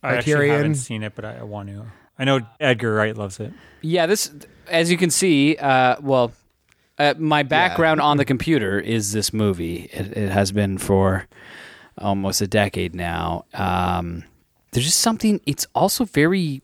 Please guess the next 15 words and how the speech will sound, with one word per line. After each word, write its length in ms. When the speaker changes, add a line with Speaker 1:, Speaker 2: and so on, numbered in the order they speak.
Speaker 3:
it 120
feels 280
very 220
unique 600
in 140
tone 680
Speaker 2:
Mm-hmm. 100
Speaker 3:
and 120
how 200
it's 100
presented. 960
Speaker 2:
Again, 420
even, 300
like, 180
um, 520